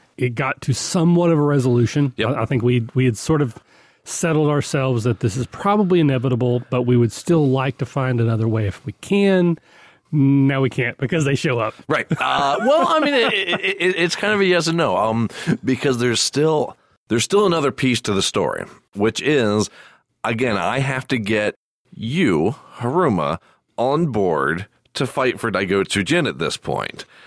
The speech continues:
Speaker 2: That's a monumental task
Speaker 1: Yes,
Speaker 2: that
Speaker 1: yes.
Speaker 2: needs to occur,
Speaker 1: Yes.
Speaker 2: okay? So that is still something, and that's why we still have one,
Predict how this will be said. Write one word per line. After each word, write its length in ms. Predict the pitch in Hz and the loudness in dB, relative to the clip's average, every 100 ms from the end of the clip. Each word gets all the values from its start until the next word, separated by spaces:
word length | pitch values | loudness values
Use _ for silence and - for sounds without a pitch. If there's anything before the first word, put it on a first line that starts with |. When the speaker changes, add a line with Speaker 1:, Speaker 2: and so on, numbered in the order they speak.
| - - _ _ _ 123 | -20 -20 _ _ _ -12
Speaker 2:
That's 500 | 113 98 135 123 131 | -10 -2 0 0 0
a 60 | |
monumental 640 | 113 113 107 107 107 - 98 | 0 0 0 0 -2 -2 -2
task 300 | 139 147 160 | -2 0 0
Speaker 1:
Yes, 140 | 147 | 0
Speaker 2:
that 120 | - 165 | 0 -2
Speaker 1:
yes. 140 | 151 | -2
Speaker 2:
needs 140 | 127 - | -2 0
to 160 | 107 90 | 0 0
occur, 400 | - 92 64 58 | -2 -4 -2 -4
Speaker 1:
Yes. 220 | 92 92 | -4 -2
Speaker 2:
okay? 220 | 92 95 92 | -2 -4 -4
So 120 | - | -4
that 220 | 101 123 139 | 0 0 2
is 140 | 131 | 0
still 200 | - 123 | 0 -2
something, 300 | - 110 107 | 0 -2 0
and 80 | 101 | 0
that's 140 | 101 | 0
why 100 | 117 | 0
we 120 | 104 101 | 0 0
still 240 | 117 101 | 0 -2
have 200 | 95 85 | -2 -2
one, 280 | 95 92 | -2 -2